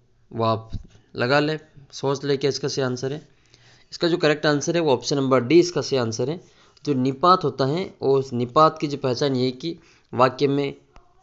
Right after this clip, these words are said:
भी, तो, और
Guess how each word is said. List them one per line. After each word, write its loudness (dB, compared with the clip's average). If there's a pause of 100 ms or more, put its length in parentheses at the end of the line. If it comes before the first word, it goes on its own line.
(160)
भी, 2 (180)
तो, 6 (380)
और 4